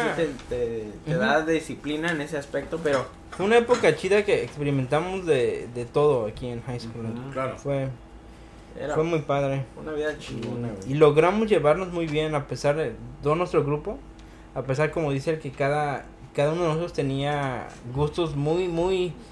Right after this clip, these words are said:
Speaker 1: diferentes, a veces muy opuestos, pero sin embargo, like, logramos sobrellevarla.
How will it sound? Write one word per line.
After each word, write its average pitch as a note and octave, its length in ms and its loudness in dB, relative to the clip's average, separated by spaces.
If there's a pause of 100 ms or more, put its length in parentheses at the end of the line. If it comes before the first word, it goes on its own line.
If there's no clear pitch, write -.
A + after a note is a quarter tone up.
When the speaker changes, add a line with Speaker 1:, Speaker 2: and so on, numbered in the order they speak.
(160)
Speaker 1:
diferentes, C#3 600 0
a C3+ 60 2
veces D3+ 240 0
muy F3 200 2
opuestos, F3 500 2
pero C3+ 320 2 (400)
sin D3 220 -2
embargo, D3+ 540 4
like, B2+ 260 -2 (580)
logramos C#3 580 0
sobrellevarla. B2+ 920 0